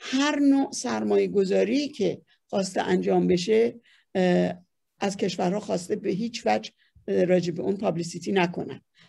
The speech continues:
و م-، م-، مفادشو، مفادشو، اه، پخش نکنن. یعنی این م-، م-، مسئله تازه‌ای نیست. اولش که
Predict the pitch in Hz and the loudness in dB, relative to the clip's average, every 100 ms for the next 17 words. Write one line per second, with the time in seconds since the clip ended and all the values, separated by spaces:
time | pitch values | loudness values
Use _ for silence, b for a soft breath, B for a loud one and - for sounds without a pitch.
0 | b 190 175 180 190 - 180 180 185 175 | b 2 2 2 -2 -2 -2 -2 0 0
1 | - 196 190 180 180 190 175 175 - - | 0 0 0 -2 -2 0 0 0 0 0
2 | 180 175 180 175 175 b b - 170 170 | 0 -4 -2 -2 -4 b b -4 0 0
3 | 160 - - - 185 180 - 190 175 185 | -2 -4 -12 -8 -4 -4 -2 -2 0 -4
4 | 180 - _ B B B 214 240 - 277 | -8 -10 _ B B B 4 4 4 2
5 | 254 226 226 226 220 208 214 208 202 202 | 2 -2 -2 -2 -2 0 0 0 2 4
6 | 202 202 - 196 190 240 247 208 180 - | 4 2 0 2 2 0 0 -2 -2 -4
7 | 202 233 254 240 - 202 180 | 0 2 2 0 0 -2 -2